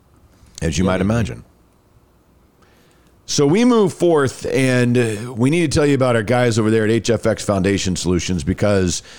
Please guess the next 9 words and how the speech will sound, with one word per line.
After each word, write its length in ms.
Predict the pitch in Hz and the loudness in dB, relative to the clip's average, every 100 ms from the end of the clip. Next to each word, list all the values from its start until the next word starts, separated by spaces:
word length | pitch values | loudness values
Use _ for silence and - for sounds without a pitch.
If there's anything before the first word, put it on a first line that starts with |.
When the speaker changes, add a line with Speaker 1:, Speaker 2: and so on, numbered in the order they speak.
| - - - - _ _ _ _ _ _ _ - | -20 -20 -20 -20 _ _ _ _ _ _ _ -4
Speaker 1:
you 140 | 131 | 0
guys 280 | 175 160 131 | 2 2 2
know 220 | 143 139 | 2 2
this, 260 | 135 127 - | 2 0 0
Texas 400 | 147 135 135 123 | 0 0 -2 0
soil, 460 | - 131 123 120 | 0 2 4 2
you 140 | 113 101 | 2 2
go 240 | 120 127 | 2 2
through 640 | - 123 123 117 113 104 | 0 0 2 2 2 -2